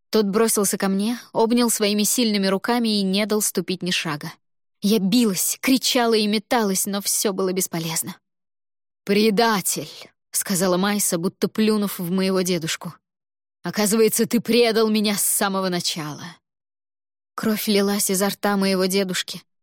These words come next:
Он захлёбывался в ней и не мог говорить. Его одежда превратилась в лохмотья, он дрожал от холода. Я не понимала, что происходит, и потеряла способность рассуждать здраво. Чёрт, мои слёзы застилали глаза —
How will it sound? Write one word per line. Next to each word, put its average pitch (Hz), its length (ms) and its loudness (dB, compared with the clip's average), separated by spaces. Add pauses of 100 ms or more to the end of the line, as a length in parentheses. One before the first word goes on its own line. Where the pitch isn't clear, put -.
(180)
Он 196 120 2
захлёбывался 208 760 2
в 190 40 -4
ней 202 280 0
и - 260 -4
не 190 140 0
мог 190 240 -2
говорить. 180 640 -4 (680)
Его 185 260 -2
одежда 190 440 0
превратилась 185 680 -2
в 175 80 -4
лохмотья, 185 600 -2 (280)
он 180 180 -2
дрожал 175 400 0
от 165 120 -6
холода. 156 440 -6 (680)
Я 196 140 0
не 190 120 0
понимала, 202 380 0
что 180 200 -2
происходит, 175 640 -4 (200)
и 175 80 -4
потеряла 190 540 -2
способность 180 680 -2
рассуждать 170 600 -2
здраво. 160 500 -6 (920)
Чёрт, - 580 -6 (240)
мои 190 200 0
слёзы 214 440 2
застилали 202 560 0
глаза — 185 460 -2